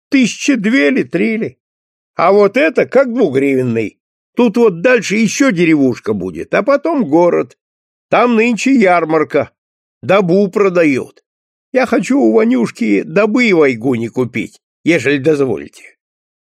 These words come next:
Свербеев понял, что казак называет Ванюшкой какого-то китайского купца. Посмотрел на часы. Через два часа сплав тронется.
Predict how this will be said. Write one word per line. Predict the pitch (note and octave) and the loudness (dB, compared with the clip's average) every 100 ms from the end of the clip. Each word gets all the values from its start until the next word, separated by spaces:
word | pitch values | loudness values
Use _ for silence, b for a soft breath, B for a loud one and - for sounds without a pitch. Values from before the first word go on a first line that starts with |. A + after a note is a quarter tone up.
| _ _ _ _ _ _ _ _ | _ _ _ _ _ _ _ _
Свербеев | - B2+ B2 B2+ E3+ E3 _ | -8 -4 -2 -2 -2 -4 _
понял, | - G#2+ E2 | -6 -6 -8
что | - A2+ G#2 | -14 -16 -10
казак | G#2+ A#2+ A2+ | -6 -4 -4
называет | A2 G#2+ A2 A#2 G2+ | -8 -8 -6 -6 -6
Ванюшкой | A2+ C3 F#3 - F2 D2+ _ _ - | -6 -6 -8 -10 -12 -12 _ _ -4
какого-то | - - D3+ B2+ | -4 -2 -4 -4
китайского | - C3+ D#3 C3 - C3+ B2 | -8 -6 -4 -6 -6 -10 -10
купца. | C#3 B2+ - - - _ _ _ _ _ _ _ _ | -12 -14 -16 -18 -20 _ _ _ _ _ _ _ _
Посмотрел | G#2+ D#2+ G#2+ D#3+ F#3+ | -14 -12 -8 -6 -4
на | G#3+ | -6
часы. | D3 - C3 - F2 - _ _ _ _ _ _ | -6 -8 -10 -12 -16 -20 _ _ _ _ _ _
Через | - B2+ A2 | -4 -2 -2
два | G2+ E3+ | -2 -2
часа | G3 - - E3 | -4 -8 -4 -4
сплав | - - D3+ C#3 B2 _ | -6 -10 -6 -6 -6 _
тронется. | C3 G#2+ D2 C#2 - - - | -8 -6 -8 -18 -20 -18 -18